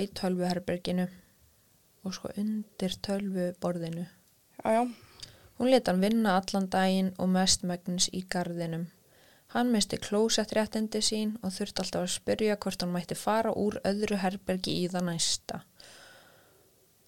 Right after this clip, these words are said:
Speaker 2: Já, ég bara, eh, það kemur ekkert lengur á óvart í þessu máli.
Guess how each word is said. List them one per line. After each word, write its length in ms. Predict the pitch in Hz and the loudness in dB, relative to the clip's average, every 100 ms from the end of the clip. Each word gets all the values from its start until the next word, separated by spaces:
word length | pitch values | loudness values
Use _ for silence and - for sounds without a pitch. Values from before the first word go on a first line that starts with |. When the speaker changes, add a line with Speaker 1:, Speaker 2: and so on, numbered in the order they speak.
| 214 | 0
Speaker 2:
Já, 100 | 202 | 2
ég 380 | 196 233 233 233 | 6 8 8 6
bara, 460 | 233 226 220 202 | 2 6 6 6
eh, 320 | 175 - 202 180 - | 4 0 -4 -6 -4
það 180 | 214 - | -4 2
kemur 340 | 247 247 233 | 2 4 4
ekkert 260 | 226 233 233 | 2 0 2
lengur 240 | 247 233 233 | 2 6 8
á 40 | |
óvart 300 | 262 214 - | 8 8 4
í 60 | 226 | 0
þessu 160 | 220 | 2
máli. 240 | 214 208 | 0 0